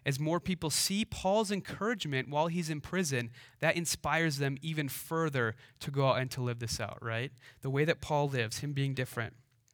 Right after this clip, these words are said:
And if that's true, like, nothing that these rulers and authorities can do or try to do to stop the spread of the church is gonna work, right? Not if we keep finding encouragement even in the midst of that.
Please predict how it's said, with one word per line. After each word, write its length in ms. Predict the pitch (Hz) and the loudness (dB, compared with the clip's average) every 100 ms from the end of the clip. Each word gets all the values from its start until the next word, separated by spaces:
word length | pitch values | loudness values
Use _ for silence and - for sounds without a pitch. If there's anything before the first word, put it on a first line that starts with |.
| - _ _ _ - - | -20 _ _ _ -16 -4
And 80 | 151 | -2
if 100 | 151 | 6
that's 260 | 180 220 - | 6 6 0
true, 320 | - 220 160 | 0 4 6
like, 200 | 135 - - - _ - | 4 2 -18 -20 _ -6
nothing 540 | 160 165 220 - 220 196 | 0 4 4 4 2 4
that 140 | 180 | 4
these 180 | 175 147 | 2 0
rulers 340 | 156 156 139 | 2 2 2
and 80 | 139 | 0
authorities 440 | 135 151 143 131 | 0 0 0 0
can 320 | - 135 131 123 | -2 -4 -6 -8
do 240 | - 208 170 | -2 0 2
or 120 | 127 | 2
try 280 | - 156 175 | 0 2 2
to 100 | 143 | 2
do 220 | 120 113 | 0 -2
to 60 | 107 | -2
stop 400 | - 127 135 - | -2 0 -2 -4
the 60 | |
spread 340 | 120 - 143 135 | -8 -2 2 2
of 80 | 123 | 0
the 80 | |
church 340 | - 143 123 123 | -6 -4 -4 -4
is 80 | 113 | -6
gonna 180 | 120 | -6
work, 360 | 117 143 - - _ _ _ _ _ - | -6 -10 -12 -20 _ _ _ _ _ -8
right? 240 | 117 127 | -4 -2
Not 160 | 127 135 | 0 0
if 100 | 135 | -2
we 80 | 139 | -6
keep 220 | - - | -8 -6
finding 320 | - 151 143 | -2 0 0
encouragement 840 | 127 - 151 151 131 117 110 113 - - - _ - | 0 0 0 -2 -4 -6 -6 -8 -16 -20 -20 _ -8
even 200 | 131 135 | -6 -4
in 60 | 123 | -4
the 60 | |
midst 240 | 123 - 123 | -4 -4 -8
of 120 | 117 | -6
that. 200 | 107 | -8